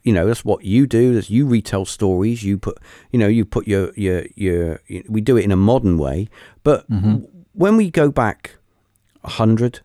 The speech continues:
Speaker 1: hundred and fifty years, uh, before telly,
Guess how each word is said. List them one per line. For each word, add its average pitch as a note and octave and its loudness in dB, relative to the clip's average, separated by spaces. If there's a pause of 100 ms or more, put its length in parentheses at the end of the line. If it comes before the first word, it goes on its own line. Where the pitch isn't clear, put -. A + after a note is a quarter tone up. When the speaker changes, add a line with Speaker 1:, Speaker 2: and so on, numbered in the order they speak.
Speaker 1:
hundred A2 0
and G#2 -2
fifty G2+ -4
years, G2 0 (640)
uh, E2 0
before C3 2 (300)
telly, F#2 -2